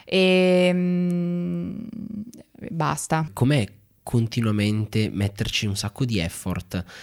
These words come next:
Speaker 2: in piattaforme come YouTube, Instagram, il blog? Eh, il lavoro arriva, però non riesci a capire da dove arriva, è, è la somma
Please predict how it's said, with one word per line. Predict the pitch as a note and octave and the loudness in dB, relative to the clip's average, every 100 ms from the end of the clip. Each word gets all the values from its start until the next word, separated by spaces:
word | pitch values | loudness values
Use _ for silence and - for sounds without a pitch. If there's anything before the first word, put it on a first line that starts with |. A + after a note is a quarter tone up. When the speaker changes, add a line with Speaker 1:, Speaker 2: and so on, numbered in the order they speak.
| - - | -18 -8
Speaker 2:
in | F2 F#2 F2+ | -2 0 -2
piattaforme | F#2+ F#2 G2 - F#2 F#2 | -2 -4 -4 -4 -4 -4
come | F2+ F#2 F2+ | -6 -6 -4
YouTube, | F2+ - G2 F#2 F#2+ F#2 | -6 -4 -4 -2 -4 -6
Instagram, | F2 F#2 G2 - F2 F2+ F#2 F#2 F#2 - | -6 -6 -6 -6 -4 -4 -4 -4 -6 -6
il | F#2 | -4
blog? | F#2+ F#2+ F2 F2+ F#2 - - - - - | 2 2 2 0 -6 -8 -12 -20 -20 -12
Eh, | F#2+ | -6
il | G2 | 0
lavoro | B2 C3+ E3 | 0 2 2
arriva, | - A#2 G#2 G#2 D#3+ - - - - | 2 0 0 0 -2 -8 -20 -20 -4
però | - C3+ | 4 6
non | D3 | 6
riesci | A#2+ B2+ E3+ | 4 4 2
a | |
capire | A#2 A2 G#2 G2+ - | 2 2 2 2 -2
da | G2+ G2 | -2 0
dove | G#2+ G2+ | 2 2
arriva, | G2 F#2+ | 0 0
è, | F#2 - | -2 -4
è | G#2 | -2
la | G#2+ | 0
somma | G#2 - C3 C3 C3 C3+ D#3 | 0 0 2 2 4 2 0